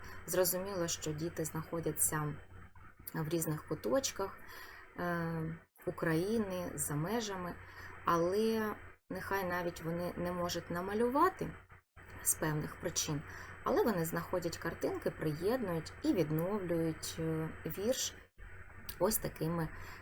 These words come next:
е, ілюстраціями. Ну, звичайно, колажі дуже легко, е, було запропоновано дітям, де ми можемо зустріти зображення Шевченка. Ось на першому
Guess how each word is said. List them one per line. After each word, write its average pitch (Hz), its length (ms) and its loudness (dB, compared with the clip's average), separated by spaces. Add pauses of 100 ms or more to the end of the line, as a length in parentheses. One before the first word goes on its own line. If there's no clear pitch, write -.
(200)
е, 156 320 2
ілюстраціями. - 840 -2 (1120)
Ну, 403 200 10
звичайно, 214 480 6
колажі 226 580 4 (180)
дуже 196 260 6
легко, 247 800 2
е, 185 480 4 (280)
було 220 300 4
запропоновано 170 760 0
дітям, 156 720 -2 (180)
де 165 160 4
ми 160 80 4
можемо 156 400 0
зустріти 156 480 -2
зображення 156 680 0 (880)
Шевченка. 285 640 4 (400)
Ось - 180 4
на 190 80 0
першому 180 440 2